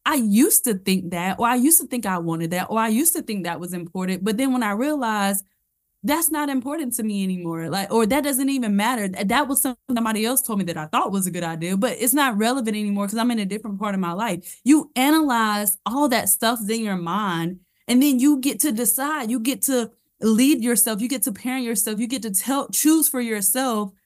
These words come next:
"This is my priority. These are my priorities." Then <laughs> when you look at those priorities, you break 'em up because, again, we're obsessing on one thing. Yes, all of this stuff is super important,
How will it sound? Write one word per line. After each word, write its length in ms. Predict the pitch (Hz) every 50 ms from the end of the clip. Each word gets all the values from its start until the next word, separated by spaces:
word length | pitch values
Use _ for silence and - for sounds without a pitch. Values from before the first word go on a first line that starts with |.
| _ _ -
"This 240 | 185 247 285 262 277
is 120 | 247 240
my 200 | 240 220 214 208
priority. 720 | 202 - 202 190 190 196 208 226 214 196 170 151 156 170 - _ _ _ _ _ _
These 360 | 196 196 294 320 330 320 262
are 60 | 285
my 200 | 247 226 202 190
priorities." 920 | 185 - 214 185 180 180 175 165 160 151 147 147 135 143 156 - - - - _ _ _ _ _ _ _ _ _ _ _ _ _ _
Then 640 | - 214 311 370 392 381 339 311 277 262 262 294 285 -
<laughs> 40 |
when 300 | 240 196 185 262 254 254
you 140 | 269 247 269
look 140 | 254 269 262
at 80 | 262 233
those 220 | 226 226 226 220 220
priorities, 960 | - 262 214 196 202 208 240 285 302 285 254 214 202 202 233 262 254 - - _ _ _ _ _ _ _ _ - 180
you 180 | 202 262 254
break 260 | 202 247 269 285 277
'em 140 | 269 226 233
up 180 | 269 311 - -
because, 280 | 196 190 254 247 208
again, 180 | 214 240 240 220
we're 520 | 190 202 226 233 220 214 208 202 190 190 190 185 - _ _ 226
obsessing 480 | 202 185 - 294 285 294 - 277 254
on 260 | 226 208 196 190 185
one 240 | 190 202 233 254 226
thing. 300 | - 202 170 156 156 160 -
Yes, 400 | 190 214 269 302 302 254 - - - _ -
all 220 | 233 269 285 285 285
of 100 | 262 220
this 160 | 254 247 -
stuff 360 | - - 226 220 220 220 220
is 180 | 202 202 202 - -
super 360 | - 254 254 208 196 208 202
important, 560 | 202 190 185 190 - 214 196 - 160 - -